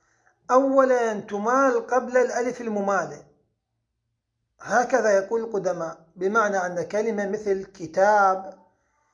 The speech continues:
حين تمال الألف فيها نحو الياء، تمال فتحة التاء نحو الكسرة. وأنت تعلم أن الألف لا يكون ما قبلها إلا مفتوح، قاعدة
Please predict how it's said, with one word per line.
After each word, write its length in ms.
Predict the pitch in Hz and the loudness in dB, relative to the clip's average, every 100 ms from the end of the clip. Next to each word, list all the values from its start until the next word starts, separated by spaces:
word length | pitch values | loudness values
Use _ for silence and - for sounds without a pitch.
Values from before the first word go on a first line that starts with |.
| _ _ | _ _
حين 320 | 214 214 202 | -6 -4 -2
تمال 480 | 190 190 233 254 233 | -2 2 4 4 2
الألف 440 | 220 226 208 - | 0 -2 -4 -8
فيها 420 | 208 190 165 185 | -8 -6 -2 -2
نحو 340 | 180 185 170 180 | -2 -4 -4 -8
الياء، 500 | 175 175 170 - - _ _ _ _ | -4 -2 0 -2 -8 _ _ _ _
تمال 540 | 196 190 226 277 277 - | -4 0 4 6 4 0
فتحة 460 | - 254 - 208 226 | 0 0 0 -6 -6
التاء 580 | - - 269 285 277 | -14 -4 0 2 2
نحو 300 | 262 233 220 | 0 0 0
الكسرة. 580 | 208 - 240 - 170 151 - _ _ _ _ _ _ _ _ _ _ _ | -2 -2 -4 -4 -8 -12 -16 _ _ _ _ _ _ _ _ _ _ _
وأنت 840 | 175 190 190 196 196 196 196 202 - _ _ _ _ _ _ _ _ _ _ _ 214 208 202 202 - | 2 4 6 4 2 2 0 -2 -10 _ _ _ _ _ _ _ _ _ _ _ -4 -4 -2 0 2
تعلم 460 | 226 240 226 208 | 4 4 2 -2
أن 340 | 220 202 185 185 185 180 175 - - _ _ _ _ - | -4 -4 -4 -4 -2 -2 -4 -6 -14 _ _ _ _ -4
الألف 640 | 185 180 - 254 254 202 175 - - _ _ _ _ _ _ _ | -2 -4 0 0 2 -4 -10 -14 -20 _ _ _ _ _ _ _
لا 400 | 214 208 247 294 | -10 2 4 6
يكون 640 | 294 294 254 269 247 226 214 | 6 4 2 0 0 0 0
ما 160 | 196 | -2
قبلها 680 | 185 190 170 185 180 185 311 | -2 -6 -6 -8 -8 -8 -6
إلا 220 | 269 190 | -4 -2
مفتوح، 380 | 165 - - - | -4 -12 -16 -14
قاعدة 680 | - 214 - 160 156 151 | -2 -2 -2 -8 -12 -16